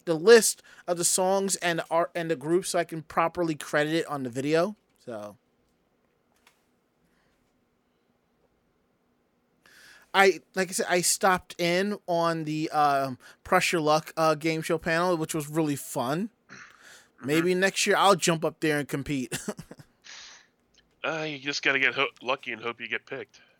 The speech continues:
Speaker 1: True. And I was actually talking to the guy who runs that, and we were talking about rebooting game shows and stuff like that, and, like, one,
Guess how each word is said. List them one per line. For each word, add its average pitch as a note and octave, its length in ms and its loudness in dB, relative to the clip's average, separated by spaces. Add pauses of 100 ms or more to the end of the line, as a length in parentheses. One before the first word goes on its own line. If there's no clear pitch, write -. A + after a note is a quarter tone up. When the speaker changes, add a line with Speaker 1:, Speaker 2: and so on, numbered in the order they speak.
(1200)
Speaker 1:
True. D3+ 400 0 (1000)
And A3 100 4
I A#3 80 6
was A#3 100 2
actually A#3 240 2
talking B3 400 0
to A3+ 100 0
the F#3+ 100 4
guy F#3+ 280 6
who F3+ 140 0
runs D#3+ 400 -2
that, A#3 260 2 (160)
and F3+ 380 2 (200)
we F#3+ 100 -4
were G3 80 0
talking G#3 260 -4
about D#3 340 0
rebooting E3 680 0
game D3+ 280 -6
shows D#3+ 180 0
and D#3 80 -2
stuff D#3+ 220 -6
like E3 100 -8
that, E3+ 220 -2 (440)
and, E3+ 140 -4
like, D#3 180 -2
one, F3 280 2